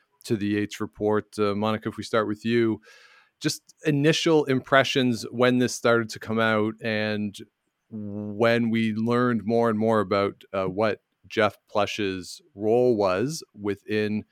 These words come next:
the Yates report as described by Sally Yates. Just what was your initial reaction to that?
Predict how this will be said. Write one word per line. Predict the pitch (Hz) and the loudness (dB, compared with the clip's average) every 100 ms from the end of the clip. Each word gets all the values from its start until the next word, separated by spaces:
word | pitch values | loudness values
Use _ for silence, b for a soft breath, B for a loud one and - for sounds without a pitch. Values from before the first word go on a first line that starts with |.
| _ _ | _ _
the | 107 | -6
Yates | 104 107 104 | -2 -2 -4
report | 107 - 101 104 98 | -10 -6 -2 -2 0
as | 92 101 | -2 -2
described | - - 98 92 | -6 -8 -4 -4
by | 92 | -4
Sally | 95 98 92 92 | -6 -4 -4 -4
Yates. | 98 95 | -8 -8
Just | 127 160 | -6 -4
what | |
was | 151 | -2
your | 131 110 | 0 0
initial | 107 - | 0 -2
reaction | 101 95 92 - 90 | 0 2 2 0 -12
to | - | -12
that? | - | -14